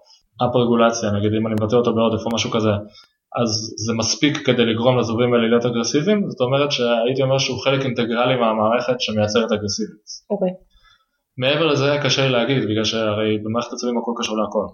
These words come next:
Speaker 2: כן, קשה לבודד את המשתנים.
Speaker 1: אני, אני אפילו לא בטוח שזה אומר משהו להגיד שנוירון מסוים או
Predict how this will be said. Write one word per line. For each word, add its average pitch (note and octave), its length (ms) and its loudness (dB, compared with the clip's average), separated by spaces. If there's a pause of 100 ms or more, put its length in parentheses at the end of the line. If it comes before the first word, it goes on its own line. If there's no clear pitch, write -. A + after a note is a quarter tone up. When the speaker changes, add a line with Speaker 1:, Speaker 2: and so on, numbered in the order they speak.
(140)
Speaker 2:
כן, F3+ 160 -2 (680)
קשה F#3+ 260 2
לבודד F3+ 260 0
את E3+ 60 -8
המשתנים. D#3+ 480 -8 (140)
Speaker 1:
אני, B2+ 140 2 (140)
אני B2+ 140 -2
אפילו D#3 400 0
לא C3+ 120 0
בטוח D#3 240 -2
שזה C3+ 360 0
אומר C3+ 540 0
משהו C3 220 -2
להגיד B2 400 0
שנוירון A#2 880 0
מסוים A#2+ 440 -2
או A2 140 -4